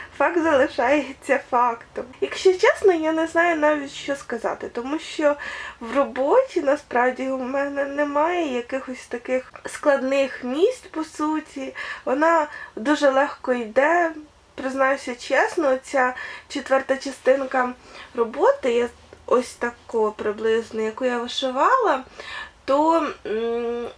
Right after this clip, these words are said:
я вишила її за чотири дня і вишила задоволення.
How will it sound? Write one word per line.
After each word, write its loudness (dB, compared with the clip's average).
я 4
вишила 4
її 8
за 2
чотири -2
дня -2
і -4
вишила 2
задоволення. 0